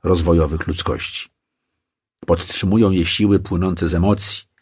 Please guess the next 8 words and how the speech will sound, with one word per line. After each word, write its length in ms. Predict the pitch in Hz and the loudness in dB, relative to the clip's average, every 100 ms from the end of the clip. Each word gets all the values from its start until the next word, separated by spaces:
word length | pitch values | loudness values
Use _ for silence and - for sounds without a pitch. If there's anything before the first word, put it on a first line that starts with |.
| _ _ _ _ _ - | _ _ _ _ _ -8
Walka 400 | 76 98 104 98 | 0 2 2 2
z 80 | |
nimi 240 | 90 98 101 | 2 2 2
jest 240 | 92 - | 0 -4
ciężka. 640 | - 87 67 - - - - _ _ _ _ _ _ - | -2 -2 0 -4 -8 -12 -14 _ _ _ _ _ _ 0
Pierwsza 420 | 92 110 - 104 | 2 2 2 -2
z 80 | - | 2
tych 300 | 101 - | 0 0